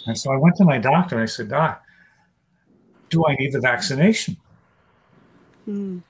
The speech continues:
Speaker 1: And his first response to me was, "You know, Bruce, there's nothing like having your own antibodies.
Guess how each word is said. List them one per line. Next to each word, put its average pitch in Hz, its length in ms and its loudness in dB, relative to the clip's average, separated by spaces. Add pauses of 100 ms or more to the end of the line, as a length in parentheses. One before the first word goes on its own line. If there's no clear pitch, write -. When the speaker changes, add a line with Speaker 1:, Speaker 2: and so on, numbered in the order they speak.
(180)
Speaker 1:
And 117 160 -4
his 110 160 -6
first 220 360 0
response 127 480 0
to 123 100 -10
me 120 120 -4
was, 117 280 -2
"You 117 60 -6
know, 113 100 -4
Bruce, - 480 0 (100)
there's 107 180 -8
nothing 151 320 -4
like 135 180 -4
having 120 300 -4
your 101 200 -8
own 107 100 -6
antibodies. - 680 -6